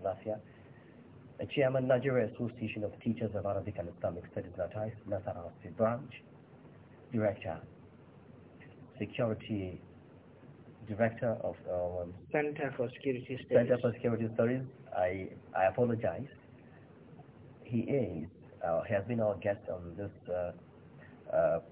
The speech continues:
Speaker 1: topic, uh, preparations towards Ramadan, and the,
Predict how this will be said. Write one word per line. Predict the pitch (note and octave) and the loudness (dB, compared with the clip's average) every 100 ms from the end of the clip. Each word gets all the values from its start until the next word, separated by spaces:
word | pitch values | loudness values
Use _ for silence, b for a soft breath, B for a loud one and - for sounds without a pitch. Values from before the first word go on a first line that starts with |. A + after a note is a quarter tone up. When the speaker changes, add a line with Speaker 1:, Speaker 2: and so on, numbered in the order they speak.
| - - E2+ - | -10 -6 -6 0
Speaker 1:
topic, | D3 C#3+ - C#3+ - - | 0 2 -2 -6 -6 0
uh, | B2+ B2+ B2 - - - - - - - | 2 2 -4 -12 -20 -20 -20 -20 -12 -4
preparations | A#2 G#2+ G#2 F#2+ F2 - | 0 0 0 -4 -6 -6
towards | G2+ E2+ - | -4 -4 -6
Ramadan, | F#2 E2 E2 F#2+ F2 - | -6 -4 0 2 0 -4
and | E2+ - - - - | -12 -14 -20 -20 -16
the, | - | -12